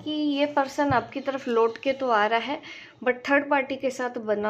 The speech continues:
हुआ है। अगर इसने किसी और पर्सन के साथ शादी कर ली, जिस भी पर्सन के बारे में आप सोच रहे हैं, तब ये उसको भी निभाने के बारे में सोच रहा है, ये दिख रहा है इस कार्ड में,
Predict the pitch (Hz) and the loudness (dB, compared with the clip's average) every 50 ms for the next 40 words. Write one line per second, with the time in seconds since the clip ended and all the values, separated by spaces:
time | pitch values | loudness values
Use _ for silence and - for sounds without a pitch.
0 | 214 196 202 202 - - 226 226 254 294 - - 226 240 240 294 302 302 285 269 | -2 -2 -2 -4 -4 -4 -6 -6 -6 -4 -2 0 2 2 4 4 2 2 0 -2
1 | - - 262 254 247 247 262 254 247 - 262 262 247 247 240 247 247 233 226 - | -2 -2 -2 -2 -2 -2 -4 -8 -8 -4 -2 0 0 0 0 -2 -2 -2 -2 -2
2 | - 247 247 240 254 240 240 - 226 220 214 - - 240 226 226 220 269 277 - | -6 -8 -6 -4 -4 -4 -4 -2 -4 -4 -4 -4 0 2 2 2 2 -2 -4 -2
3 | 247 226 208 208 208 214 208 226 254 247 254 247 285 285 285 254 233 226 - 240 | -2 -2 -2 -2 -4 -4 -4 -6 -8 -6 -4 -4 -4 -2 -2 -2 -4 -4 -4 -6
4 | 233 226 226 240 214 220 214 214 220 214 220 220 220 208 214 208 - - 240 233 | -4 -2 -2 -2 0 0 0 0 -2 -4 -6 -4 -4 -4 -6 -6 -8 -6 -4 -4
5 | 254 233 - 240 214 202 202 202 202 208 208 214 208 220 226 226 190 185 - - | -4 -2 -2 -2 0 0 -2 -2 -4 -6 -8 -8 -6 -6 -4 -4 -4 -6 -10 -16
6 | - - - - - - - - _ _ _ 285 277 262 269 277 294 294 277 262 | -20 -20 -20 -20 -20 -20 -20 -20 _ _ _ 0 0 2 2 4 4 4 4 2
7 | - - - - - 285 269 240 254 269 277 269 269 254 240 226 214 208 208 214 | -2 -10 -8 -2 -2 -2 0 0 -2 -2 -2 -2 -2 -2 -2 0 0 0 -2 -2
8 | 208 226 208 202 202 196 202 202 202 208 202 208 - 196 180 180 180 - 185 196 | -2 -2 -2 -2 -2 -2 -2 -2 -2 -2 -4 -4 -6 -6 -6 -6 -8 -8 -6 -4
9 | 196 208 202 214 247 254 254 240 220 220 214 208 226 233 233 226 202 220 202 202 | -4 -4 -4 -6 -6 -6 -6 -8 -8 -8 -8 -4 -2 0 0 0 -2 -4 -6 -6
10 | - 220 202 208 214 220 214 240 247 247 - - 214 - - - - 196 180 175 | -8 -8 -6 -4 -4 -4 -6 -8 -8 -6 -6 -6 -8 -8 -10 -12 -10 -10 -10 -8
11 | 170 180 180 180 170 170 | -10 -10 -10 -10 -12 -12